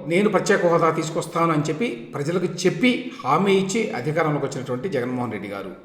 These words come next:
వారిని లక్ష్మీనారాయణ గారు గడిచిన ఐదు సంవత్సరాల్లో ఇంత గట్టిగా, ఇంత సూటిగా, ఇంత స్పష్టంగా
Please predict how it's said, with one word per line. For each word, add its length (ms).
వారిని 840
లక్ష్మీనారాయణ 600
గారు 320
గడిచిన 280
ఐదు 160
సంవత్సరాల్లో 760
ఇంత 200
గట్టిగా, 760
ఇంత 180
సూటిగా, 720
ఇంత 140
స్పష్టంగా 960